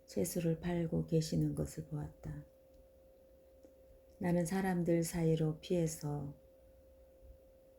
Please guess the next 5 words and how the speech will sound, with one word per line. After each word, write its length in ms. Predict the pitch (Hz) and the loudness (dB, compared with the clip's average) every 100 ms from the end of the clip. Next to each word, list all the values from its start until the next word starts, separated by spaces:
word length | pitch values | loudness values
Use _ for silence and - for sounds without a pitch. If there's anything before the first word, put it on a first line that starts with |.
| - - - - - - | -20 -20 -20 -20 -20 -6
그분은 760 | 185 160 165 160 165 151 156 | -2 2 4 6 4 2 0
나를 320 | 151 156 156 | -2 0 0
보지 320 | 156 151 170 156 | -2 -4 -2 0
못했을 680 | 151 160 170 156 165 156 | 0 -2 -2 -4 -4 -6
것이다. 600 | - 156 - 156 143 143 | -6 -8 -8 -10 -10 -10